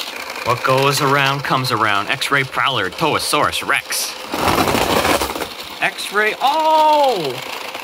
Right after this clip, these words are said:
Oh, oh! I thought X-Ray Prowler had him, but Toasaurus Rex flipped to get the win. Eradicator, Destroyer. Eradicator got him.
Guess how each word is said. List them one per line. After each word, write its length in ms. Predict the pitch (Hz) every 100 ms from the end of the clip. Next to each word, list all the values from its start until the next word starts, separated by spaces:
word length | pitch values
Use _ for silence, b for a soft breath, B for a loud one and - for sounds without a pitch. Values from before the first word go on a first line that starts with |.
| - - - -
Oh, 280 | 254 233 180
oh! 640 | 269 240 214 185 147 160 -
I 100 | 220
thought 220 | 226 208
X-Ray 260 | 190 185 165
Prowler 380 | 190 175 147
had 260 | 139 160 196
him, 140 | 175
but 100 | 117
Toasaurus 800 | - 208 185 - 202 139 120 -
Rex 340 | 190 151 - - - - - - - - -
flipped 400 | 156 196 - -
to 160 | 147
get 180 | 131 139
the 100 | 131
win. 280 | 123 110 87 90 - - - - - - - - -
Eradicator, 720 | 82 82 143 131 151 117 98 87
Destroyer. 640 | 90 - 117 117 98 87 - - - - - - - - - - - - - - - - - - - - - - - - -
Eradicator 640 | 113 196 294 - 135 107
got 220 | 107 98
him. 80 | 90